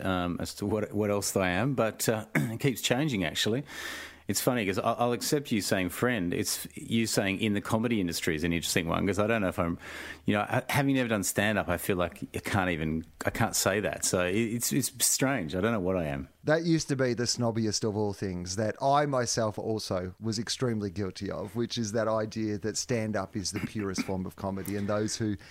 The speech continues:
Speaker 1: Yeah.
Speaker 2: don't get up in front of, like, stand-up audiences somehow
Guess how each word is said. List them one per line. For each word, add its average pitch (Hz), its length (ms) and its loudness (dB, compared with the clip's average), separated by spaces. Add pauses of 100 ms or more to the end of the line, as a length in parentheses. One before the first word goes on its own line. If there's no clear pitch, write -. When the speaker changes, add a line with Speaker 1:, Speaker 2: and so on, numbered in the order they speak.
(160)
Speaker 1:
Yeah. 90 140 4
Speaker 2:
don't 135 120 -4
get 117 140 4
up 104 180 2
in 113 120 0
front 107 200 0
of, 98 140 -2
like, 107 200 0
stand-up 107 500 0
audiences 104 560 0
somehow 113 640 0